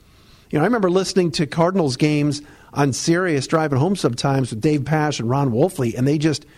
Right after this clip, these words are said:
they raved about the Honey Badger. So, you know, another name that I love. I mean, we're talking Mosley. So Tom Pelissero said Lions are likely to be in on Mosley, along with Ravens, Jets, Colts, Eagles, and Washington.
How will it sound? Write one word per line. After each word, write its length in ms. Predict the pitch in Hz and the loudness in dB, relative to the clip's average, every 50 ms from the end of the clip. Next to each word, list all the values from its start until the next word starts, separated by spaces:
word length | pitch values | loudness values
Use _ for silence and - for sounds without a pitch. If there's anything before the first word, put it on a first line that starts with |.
| - - - - | -20 -12 -4 0
they 100 | 170 160 | 0 0
raved 400 | 143 127 139 165 233 269 240 - | 2 2 2 0 0 0 -2 -2
about 200 | 98 104 95 - | -2 -4 -4 -4
the 80 | 101 | -4
Honey 180 | 92 101 101 98 | -4 -2 -4 -2
Badger. 400 | 90 101 98 90 67 65 - - - - - _ _ _ _ _ _ _ _ _ _ _ _ _ _ _ _ _ | -2 -4 -4 -4 -6 -8 -12 -18 -20 -20 -20 _ _ _ _ _ _ _ _ _ _ _ _ _ _ _ _ _
So, 600 | - - 180 160 156 156 151 151 147 147 - - - - - - - | -2 0 2 2 2 2 0 0 -2 -2 -6 -14 -20 -20 -20 -12 -4
you 100 | - - | -2 -2
know, 260 | 131 101 95 90 - - _ _ _ _ _ - - - _ _ - - 123 - - - - - - - - - - _ - - - _ _ _ _ _ _ _ _ _ - | -2 -2 -4 -6 -10 -14 _ _ _ _ _ -20 -20 -20 _ _ -20 -16 -14 -14 -12 -14 -14 -16 -18 -20 -20 -20 -20 _ -20 -20 -20 _ _ _ _ _ _ _ _ _ -2
another 420 | 135 139 139 147 160 190 214 214 | 0 2 2 2 2 2 0 0
name 300 | 208 175 160 160 160 160 | 0 0 0 0 0 0
that 100 | 151 139 | 2 2
I 80 | 139 135 | 2 2
love. 480 | 127 127 127 120 101 - - - - | 2 0 0 0 -2 -4 -8 -16 -20
I 600 | _ _ _ _ _ _ _ _ _ _ _ _ - | _ _ _ _ _ _ _ _ _ _ _ _ -4
mean, 140 | - 113 120 | -2 0 2
we're 120 | 151 175 | 2 0
talking 460 | 170 - 214 190 180 151 - 120 104 | 2 2 0 0 0 0 0 0 0
Mosley. 560 | 101 110 147 190 220 233 196 - 208 202 190 - | 2 2 2 2 2 0 0 0 0 0 0 -2
So 220 | - - 143 123 | 0 0 0 0
Tom 280 | - - - 240 285 - | 0 0 0 0 0 2
Pelissero 560 | 311 262 247 226 190 - 220 208 202 196 185 | 0 0 0 0 0 0 0 0 0 0 -2
said 300 | - - 185 160 143 139 | 0 0 0 0 0 -2
Lions 480 | 135 139 151 156 175 196 214 214 170 | -2 0 0 2 0 0 0 0 0
are 60 | 160 156 | 0 2
likely 320 | 156 175 190 185 208 208 | 2 0 0 0 0 0
to 60 | 180 | 2
be 80 | 170 170 | 2 2
in 60 | 170 | 2
on 160 | 170 165 156 | 2 2 2
Mosley, 440 | 151 147 147 151 147 135 143 151 143 | 2 2 2 2 0 0 0 0 0
along 260 | 139 139 139 143 143 | 2 2 2 0 0
with 80 | 135 117 | -2 0
Ravens, 400 | 117 143 160 175 165 175 165 - | 0 0 0 2 0 -2 -2 0
Jets, 320 | - 160 160 151 147 - | 0 0 0 0 -2 -6
Colts, 340 | - - 151 143 139 139 - - | -2 0 0 0 0 -2 -4 -4
Eagles, 260 | 143 135 139 131 117 | -2 0 0 0 0
and 120 | 123 110 | 0 0
Washington. 600 | 110 110 113 110 - - 101 98 - - 101 98 | 2 2 2 0 0 -2 -6 -6 -4 -4 -4 -4